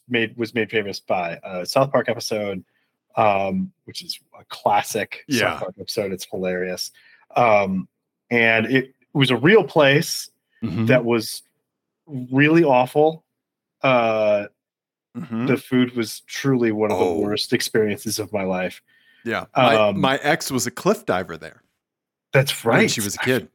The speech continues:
Speaker 2: Yeah.
Speaker 1: that's right. I forgot about that.
Speaker 2: Yeah.
Speaker 1: But they really, yeah, they really had cliff divers. They really had the whole thing. It, like,
Speaker 2: Uh-huh.
Speaker 1: the South Park episode was true to life.
Speaker 2: Yeah.
Speaker 1: Um, and then, uh,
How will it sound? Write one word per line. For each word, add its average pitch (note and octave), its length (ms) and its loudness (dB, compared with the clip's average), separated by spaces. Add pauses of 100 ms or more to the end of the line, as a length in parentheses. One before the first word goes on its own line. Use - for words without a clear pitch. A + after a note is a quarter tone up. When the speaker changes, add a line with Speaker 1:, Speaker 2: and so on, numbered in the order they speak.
Speaker 2:
Yeah. G#2+ 140 -2
Speaker 1:
that's - 320 -6
right. E3 220 0
I - 60 -8
forgot A#2+ 280 -6
about - 220 -2
that. - 160 -2
Speaker 2:
Yeah. A2 300 -2
Speaker 1:
But D#3+ 120 4
they E3 60 6
really, F3+ 360 8
yeah, B2+ 100 6
they A2 100 2
really D3 220 4
had C3 160 2
cliff B3+ 220 2
divers. G3 420 4
They A2+ 80 -8
really A2+ 220 -2
had A2 100 -2
the G#2 80 -2
whole B2 140 0
thing. G#3 320 2
It, C#3+ 200 -2
like, B2 180 2
Speaker 2:
Uh-huh. B2+ 300 0
Speaker 1:
the - 80 -16
South D#3 200 4
Park D3+ 160 2
episode C3+ 380 2
was A#2+ 380 0 (340)
true F#3+ 280 0
to F3 60 6
life. A2 320 0 (360)
Speaker 2:
Yeah. B2+ 260 6
Speaker 1:
Um, A2+ 180 -2 (260)
and C3+ 260 2
then, C#3 440 2 (100)
uh, B2 600 2